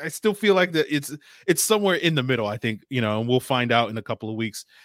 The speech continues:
And I, I do think how the team finishes the season will play a part in it. Uh,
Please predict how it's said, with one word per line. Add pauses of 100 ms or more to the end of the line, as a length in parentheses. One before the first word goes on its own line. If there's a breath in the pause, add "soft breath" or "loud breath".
(140 soft breath)
And
I,
I
do
think
how
the
team
finishes
the
season (260)
will
play
a
part (420)
in
it. (360)
Uh,